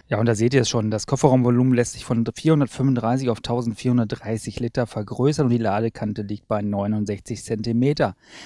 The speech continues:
Leer wiegt der G L A zwei fünfzig Formatik übrigens eins Komma sechs Tonnen und das Fahrzeug darf maximal zweitausendeinhundertfünfundzwanzig Kilogramm wiegen.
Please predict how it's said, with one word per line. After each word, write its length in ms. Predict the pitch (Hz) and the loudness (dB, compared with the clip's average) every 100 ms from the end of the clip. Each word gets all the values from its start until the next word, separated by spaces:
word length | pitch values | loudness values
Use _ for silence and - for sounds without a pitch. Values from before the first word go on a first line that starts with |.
| - | -6
Leer 280 | 131 143 156 | 0 2 2
wiegt 220 | 139 - | 0 0
der 100 | 131 | -2
G 200 | 110 123 | 0 -2
L 100 | 127 | -2
A 160 | 120 123 | -2 -6
zwei 240 | - 180 | -4 -6
fünfzig 360 | - 131 - 120 | -6 -8 -8 -4
Formatik 380 | 120 110 127 131 | -2 0 0 -2
übrigens 300 | 113 117 - | -2 -4 -4
eins 240 | 160 - | -6 -4
Komma 180 | 143 123 | -2 0
sechs 240 | 127 - | -2 -4
Tonnen 260 | - 208 196 | 0 2 4
und 80 | 139 | 2
das 160 | 123 | -2
Fahrzeug 380 | - 139 - - | -6 -8 -10 -4
darf 240 | 120 113 | -2 -2
maximal 480 | 120 117 120 101 104 | -4 -4 -6 -6 -6
zweitausendeinhundertfünfundzwanzig 1500 | - 123 - 131 120 - 120 120 107 117 113 110 107 104 - | -6 -6 -2 -2 -2 -2 -2 -2 -2 -2 -2 -2 -8 -10 -6
Kilogramm 440 | 151 143 113 113 | 0 0 2 0
wiegen. 220 | 107 117 | 0 -2